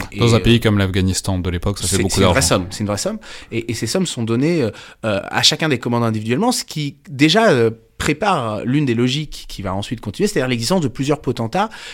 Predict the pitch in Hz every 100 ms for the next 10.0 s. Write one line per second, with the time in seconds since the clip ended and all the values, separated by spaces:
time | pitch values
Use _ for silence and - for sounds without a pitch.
0 | - - 143 185 220 151 131 123 123 143
1 | 202 160 147 156 123 113 107 - 170 127
2 | 110 117 110 123 - 98 - - - -
3 | - 101 95 - 120 117 131 147 117 110
4 | - 180 - 101 - 127 - 139 117 98
5 | 151 170 127 113 107 101 104 202 175 135
6 | 147 - - 104 135 117 104 127 165 139
7 | 101 - - - 131 123 120 117 - 113
8 | 214 - 120 120 - 175 160 135 110 143
9 | 110 107 127 - 180 165 131 - -